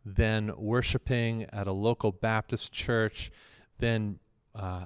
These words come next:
leading worship at an Assemblies of God church while I was a student at Cairn, then moving to Connecticut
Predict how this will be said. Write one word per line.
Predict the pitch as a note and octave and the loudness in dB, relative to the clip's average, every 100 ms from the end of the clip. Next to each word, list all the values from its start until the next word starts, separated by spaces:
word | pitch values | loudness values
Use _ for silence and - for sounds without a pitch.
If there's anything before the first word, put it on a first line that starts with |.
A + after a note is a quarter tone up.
| - | -10
leading | G#2 G#2 B2+ C#3+ C#3 | -6 0 2 2 2
worship | A#2 A#2 - B2 A2 - | 4 2 2 0 -2 -6
at | G#2 G2+ | -4 -2
an | F#2 | -2
Assemblies | F2+ - A#2+ A2+ G#2+ | -2 0 2 2 0
of | F#2 | -2
God | - G#2 A2 | 2 4 4
church | - A#2 - | 2 0 2
while | G#2+ F#2+ | 0 2
I | |
was | F2+ - | 0 -4
a | |
student | - - B2 A2+ G#2+ | -6 -4 -4 -4 -4
at | G2 | -6
Cairn, | - - A#2 A#2 A2 A2 - - - - - _ | -10 -6 -2 -2 -2 -6 -16 -20 -20 -20 -20 _
then | G#2+ G#2 C#3 C#3 | -2 4 6 6
moving | C3+ C3 C3 C3+ B2+ | 6 6 6 4 2
to | A#2+ - | 0 -2
Connecticut | - B2 A2+ A2+ A#2 - B2 A2+ | 0 2 4 2 2 0 0 0